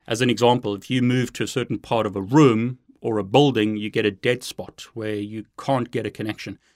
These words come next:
You move a few meters or a few feet away, you get a better signal or better transmission. So there are a lot of advantages to using Wi-Fi, but there are also disadvantages to using Wi-Fi.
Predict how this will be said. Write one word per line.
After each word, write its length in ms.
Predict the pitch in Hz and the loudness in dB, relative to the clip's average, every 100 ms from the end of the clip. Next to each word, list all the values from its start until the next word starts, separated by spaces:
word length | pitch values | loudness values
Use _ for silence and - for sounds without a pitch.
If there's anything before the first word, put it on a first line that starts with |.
| _ | _
You 140 | - 104 | -6 -2
move 480 | 120 123 123 - _ _ _ | 0 0 -2 -6 _ _ _
a 40 | |
few 180 | - 143 | -2 2
meters 600 | 127 131 147 139 139 - | 2 2 0 -2 -2 -12
or 200 | 101 98 | -12 -14
a 60 | - | -10
few 220 | 135 127 | -8 -6
feet 220 | - 131 | -2 0
away, 400 | 104 117 117 104 _ _ - | 2 4 4 2 _ _ -10
you 80 | 104 | -4
get 160 | 110 | -2
a 60 | 104 | -2
better 400 | - 117 107 - _ | -2 0 0 -4 _
signal 380 | - - 110 101 | -6 -2 -2 -2
or 160 | 107 101 | -10 -6
better 220 | 107 104 | -4 -4
transmission. 560 | - 107 101 117 - - _ _ _ | -4 -8 -6 -8 -8 -18 _ _ _
So 160 | - | -2
there 160 | 117 120 | 2 4
are 100 | 117 | 4
a 60 | 113 | 6
lot 200 | 139 165 | 4 4
of 80 | |
advantages 840 | 160 123 135 143 104 107 104 - - | 2 4 4 4 2 -4 -12 -16 -18
to 100 | - | -12
using 300 | 107 127 135 | -4 0 0
Wi-Fi, 440 | 120 120 123 135 120 | 0 0 -2 -2 -4
but 180 | 107 110 | -4 -4
there 80 | |
are 40 | - | -4
also 320 | 131 135 123 | -2 -2 -4
disadvantages 840 | - 131 139 - 95 95 98 95 | -2 -2 -2 -4 -8 -8 -12 -16
to 100 | - | -14
using 320 | 101 107 104 98 | -10 -8 -4 -4
Wi-Fi. 460 | 101 101 - 113 | -2 -4 -4 -4